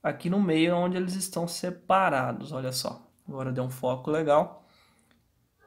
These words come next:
Agora basta unir ali no meio, onde eles estão separados. Vou dar mais uma pausa e volto já. Pessoal, voltei aqui e olha só, com a própria solda eu consegui unir o meio entre eles, tá? Ó.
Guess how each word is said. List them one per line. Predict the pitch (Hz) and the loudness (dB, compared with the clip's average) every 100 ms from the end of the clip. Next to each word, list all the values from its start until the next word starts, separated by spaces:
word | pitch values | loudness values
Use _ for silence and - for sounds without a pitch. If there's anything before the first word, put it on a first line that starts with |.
| - - | -18 0
Agora | 139 143 | 2 4
basta | 143 151 160 196 | 6 6 6 -2
unir | 175 151 170 | -2 0 0
ali | 170 165 | 0 0
no | 185 | -2
meio, | 190 151 160 190 - - | 0 0 0 -2 -8 -8
onde | 156 156 | -6 -4
eles | 165 | -6
estão | 165 170 160 | -6 -6 -4
separados. | 180 170 175 143 117 - - - - | -4 2 2 4 0 -6 -14 -18 -12
Vou | 131 | -10
dar | 135 127 | -4 -2
mais | 123 131 151 | 0 0 4
uma | 226 - | 4 6
pausa | 143 147 170 | 6 6 4
e | |
volto | 156 131 139 165 | 0 0 0 -6
já. | 123 - - - _ _ - - _ _ _ _ _ _ _ _ _ _ _ _ _ - - _ _ - | -8 -10 -18 -20 _ _ -20 -20 _ _ _ _ _ _ _ _ _ _ _ _ _ -20 -20 _ _ -2
Pessoal, | 175 - 196 156 | 0 6 6 6
voltei | 175 180 - 160 | 2 0 0 0
aqui | 135 - 202 156 | 0 0 2 4
e | |
olha | 165 190 | 4 2
só, | 185 - 131 | 2 4 2
com | 135 175 | 2 2
a | 180 | 2
própria | 180 226 233 220 | 4 4 4 0
solda | - - 175 196 139 143 | 0 4 6 6 4 0
eu | 160 | -2
consegui | 156 185 - 180 185 | -2 -2 -2 -2 0
unir | 220 180 208 | 2 4 4
o | 233 | 4
meio | 180 185 220 202 | 4 2 2 4
entre | 208 226 180 | 2 2 2
eles, | 151 127 - | 2 0 -2
tá? | 156 147 | 2 2
Ó. | 120 | 2